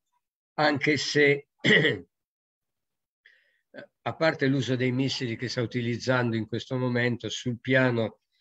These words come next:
sul piano del confronto diretto ha usato... Eh, ha usato delle strategie abbastanza tradizionali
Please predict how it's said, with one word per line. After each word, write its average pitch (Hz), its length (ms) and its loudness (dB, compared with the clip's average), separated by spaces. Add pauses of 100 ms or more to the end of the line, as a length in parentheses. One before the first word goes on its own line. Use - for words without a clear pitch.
(140)
sul - 180 -6
piano 143 200 2
del 131 160 4
confronto 131 920 0
diretto 120 680 0
ha 113 180 -4
usato... 113 680 -2 (500)
Eh, 110 500 -4 (440)
ha 107 120 -8
usato 120 400 0
delle 120 200 2
strategie 120 500 -2
abbastanza 117 580 -2
tradizionali 110 1200 -4